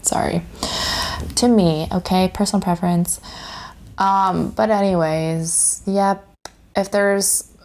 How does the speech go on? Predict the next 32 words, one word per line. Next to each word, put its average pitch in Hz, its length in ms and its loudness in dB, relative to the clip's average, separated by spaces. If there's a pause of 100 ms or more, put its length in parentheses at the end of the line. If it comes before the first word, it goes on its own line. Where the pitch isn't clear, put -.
if 196 140 0
I'm 202 300 2
getting 190 200 2
hot 190 220 0
and 196 80 -4
heavy 185 260 2
with 170 140 2
someone, 156 720 0
I 170 140 2
usually 170 420 2
always 175 280 2
talk 170 280 -2
about 170 260 2
it 160 140 0
on 160 400 0
my 165 340 2 (280)
Instagram 196 440 0
private 190 340 0
stories. 196 600 2
Not, 175 520 2 (220)
I 180 80 2
don't - 140 2
have 180 180 0
one 185 140 2
for 196 80 -2
the 180 100 2
podcast. - 720 -2
I 165 80 2
have 165 200 0
a 147 60 2
personal 180 440 0
one. 190 300 2